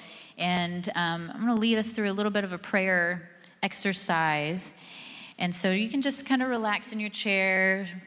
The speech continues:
lower your shoulders, breathe out. Go ahead and close your eyes. And what I want to start with, I want you to imagine this. Imagine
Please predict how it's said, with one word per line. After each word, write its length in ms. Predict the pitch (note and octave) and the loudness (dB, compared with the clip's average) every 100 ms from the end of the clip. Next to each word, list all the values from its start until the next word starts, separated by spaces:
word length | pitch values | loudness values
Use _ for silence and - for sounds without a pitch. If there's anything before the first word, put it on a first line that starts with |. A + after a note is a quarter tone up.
| - | -10
lower 200 | G3+ G3+ | -4 -2
your 140 | G#3+ G#3 | -2 -2
shoulders, 760 | - F#3 F3+ F3+ F3 F3 F3 | -2 -4 -4 -6 -4 -4 -6
breathe 300 | - G3 G#3+ | -6 -4 -2
out. 420 | D#3+ D3+ D3+ D3+ - - - - _ _ - | -2 -4 -4 -6 -12 -20 -20 -20 _ _ -10
Go 100 | A#3+ | -6
ahead 200 | A#3+ A3+ | -4 -4
and 100 | G3+ | -4
close 300 | - F#3 G3+ | -2 -2 0
your 120 | A3 | 2
eyes. 540 | E3 D3+ D3+ E3+ F3 - - _ _ _ _ _ - - _ _ - _ _ _ _ _ - - - - - _ | 2 2 -2 -4 -6 -8 -16 _ _ _ _ _ -20 -20 _ _ -18 _ _ _ _ _ -20 -20 -20 -20 -20 _
And 80 | F#3+ | -2
what 100 | G#3+ | 2
I 40 | A#3+ | 4
want 240 | B3 B3+ | 2 2
to 80 | - | 0
start 320 | - A#3 A#3 | 0 0 0
with, 220 | F3 F#3 | 0 0
I 80 | G3+ | 0
want 200 | G3 G#3 - - - | 0 -2 -6 -20 -6
you 160 | G#3 G#3+ | -2 0
to 100 | G3 | 0
imagine 580 | F3+ F3 F3 F3 E3 C3+ | 0 0 -2 -4 -8 -6
this. 540 | D3 - - - - - - - _ _ - | -6 -6 -4 -4 -4 -8 -16 -20 _ _ -10
Imagine 960 | E3+ F#3 G#3+ B3 A#3 A3+ A3+ A#3 - | -2 -2 0 -2 0 0 -2 -4 -12